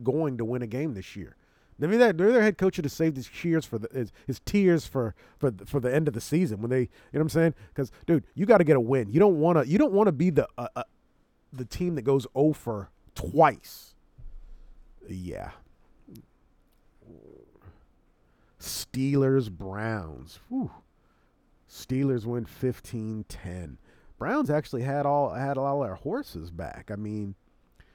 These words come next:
uh, Baker was back. He was twenty of thirty-one for two hundred twenty-five. They don't have that. They had Nick Chubb. Chubb with sixteen carries for sixty-one yards. Well, he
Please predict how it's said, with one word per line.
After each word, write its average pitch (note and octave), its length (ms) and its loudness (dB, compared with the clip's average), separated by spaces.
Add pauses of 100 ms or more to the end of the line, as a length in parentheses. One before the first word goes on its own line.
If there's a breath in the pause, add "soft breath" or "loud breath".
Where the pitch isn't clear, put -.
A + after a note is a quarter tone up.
(500 soft breath)
uh, F#2+ 120 -8
Baker E3 480 -2
was G#3 160 -6
back. G3 360 -4
He F3 120 -8
was A#2 180 -10
twenty E3+ 300 -6
of D3+ 120 -4
thirty-one D#3 640 -6
for G2+ 220 -12 (120)
two - 140 -10
hundred C#3+ 200 -6
twenty-five. C#3+ 280 -4
They C3 80 2
don't A#3 140 0
have A3 140 0
that. G2+ 160 -6
They D#3 60 4
had G3+ 140 2
Nick A#3+ 160 -4
Chubb. B2 380 -2 (320)
Chubb D#3 320 -4
with A#2 100 -12
sixteen C#3 460 -8
carries B2+ 320 -4
for E2+ 100 -18
sixty-one B2+ 540 -8
yards. B2 260 -6
Well, A2+ 80 -4
he C#3+ 100 -6